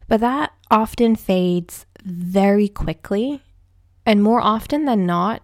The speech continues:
it fades into burnout. I feel like January is the Monday of the year. We all hope that this fresh start is going to bring about radical change,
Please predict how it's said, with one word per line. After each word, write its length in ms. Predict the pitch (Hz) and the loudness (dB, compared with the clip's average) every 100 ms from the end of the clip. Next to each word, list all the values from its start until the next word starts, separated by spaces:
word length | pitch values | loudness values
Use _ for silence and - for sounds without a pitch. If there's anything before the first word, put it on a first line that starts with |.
| - | -8
it 180 | 202 - | -8 -6
fades 540 | - 185 190 175 - - | -2 0 0 -2 -8 -4
into 560 | 180 - - 175 170 - _ _ | -2 -2 -4 -4 -4 -6 _ _
burnout. 680 | 165 165 - - - - - - _ _ - | -4 -4 -4 -10 -12 -16 -20 -20 _ _ -6
I 80 | 196 | -6
feel 240 | - 247 | -2 -2
like 200 | 320 320 | -2 -4
January 680 | - 196 196 190 185 185 185 | -2 2 2 2 2 0 -2
is 360 | - 175 170 | -2 -2 -4
the 160 | - 185 | -4 -2
Monday 460 | 180 170 170 - - | 0 0 -4 -6 -8
of 160 | 180 | -10
the 80 | 175 | -10
year. 340 | - - - - _ _ _ | -12 -12 -16 -20 _ _ _
We 140 | - 214 | -4 2
all 300 | 214 214 226 | 4 6 4
hope 340 | 190 190 190 | 2 0 0
that 300 | 214 185 170 | -2 -2 -2
this 200 | - 175 | -4 -6
fresh 240 | - 170 170 | -4 -6 -6
start 360 | - 220 220 | -2 0 0
is 160 | 190 196 | 0 -2
going 180 | 180 175 | -4 -4
to 100 | - | -6
bring 200 | 175 170 | -6 -4
about 380 | 170 165 170 170 | -4 -4 -4 -4
radical 600 | 170 165 156 175 202 277 | -4 -2 0 -2 0 0
change, 720 | 277 - 226 196 190 190 190 | 0 -2 0 2 2 0 -2